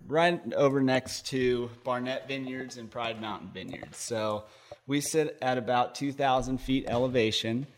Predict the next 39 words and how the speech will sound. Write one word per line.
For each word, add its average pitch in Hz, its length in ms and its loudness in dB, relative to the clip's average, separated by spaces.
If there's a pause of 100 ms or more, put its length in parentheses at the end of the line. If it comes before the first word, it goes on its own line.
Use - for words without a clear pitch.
and 117 320 2
so 113 220 2
we're 131 380 4 (640)
pretty 196 200 0
much 139 400 4
at 127 200 -4
the 117 180 4
tip 123 320 -2
top 117 280 0
of 110 100 -8
Spring 107 340 -4
Mountain, 104 540 -6 (200)
and, 98 440 -4
um, 98 420 -2 (180)
really 147 360 6
a, 117 200 6
a 113 120 0
special 120 340 0
place 110 380 0
up 107 180 -2
here, 104 300 -2
and, 98 340 -2
and 98 240 -4
just 104 240 -6
a 101 60 -6
fun 123 260 0
spot 113 440 0
to, 107 260 0 (960)
to 143 120 2
work 147 260 8
in 143 60 8
the 135 80 8
vineyards 139 600 6
and 127 240 4
in 123 60 4
the 123 80 2
winery 123 400 2
as 113 120 -4
well. 117 420 -2